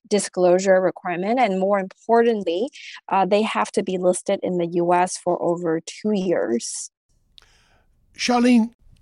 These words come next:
Speaker 2: if, for example, I own a stake in one of your companies that is listed in the U S, and they have a listing now also in Hong Kong, what, what do I do then? Can I buy in the U S and sell in Hong Kong? How, how does that work?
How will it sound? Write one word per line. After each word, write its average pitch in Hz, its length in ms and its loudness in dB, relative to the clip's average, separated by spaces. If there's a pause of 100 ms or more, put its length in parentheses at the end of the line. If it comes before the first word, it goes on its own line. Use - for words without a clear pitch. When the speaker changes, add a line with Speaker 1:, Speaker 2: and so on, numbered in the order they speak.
Speaker 2:
if, 254 160 -2
for 277 260 -2
example, 208 640 2
I 233 280 0
own 214 440 4 (320)
a 190 80 -4
stake - 580 -2
in 180 160 2
one 208 180 6
of 175 140 4
your 196 220 4
companies 180 560 0
that 165 160 -4
is 156 160 -4
listed 185 320 -2
in 175 100 2
the 170 60 2
U 165 200 2
S, - 420 -4 (680)
and 180 320 2
they 180 300 0
have 185 200 6
a 185 60 4
listing 180 420 0
now 170 180 0 (100)
also 185 640 -2 (180)
in 175 300 0
Hong 165 260 0
Kong, 160 380 2 (360)
what, 233 300 -8
what 214 280 -4
do 277 120 2
I 233 100 2
do 262 220 4
then? 143 240 -2
Can 190 240 -4
I 185 320 0 (160)
buy 196 220 0
in 233 140 2
the 220 40 2
U 208 140 4
S 247 180 -4
and 214 100 -4
sell 214 220 -4
in 226 80 -2
Hong 208 140 0
Kong? 262 220 -2
How, 220 280 -2
how 220 140 -4
does 208 200 -4
that 185 140 -4
work? 147 300 -6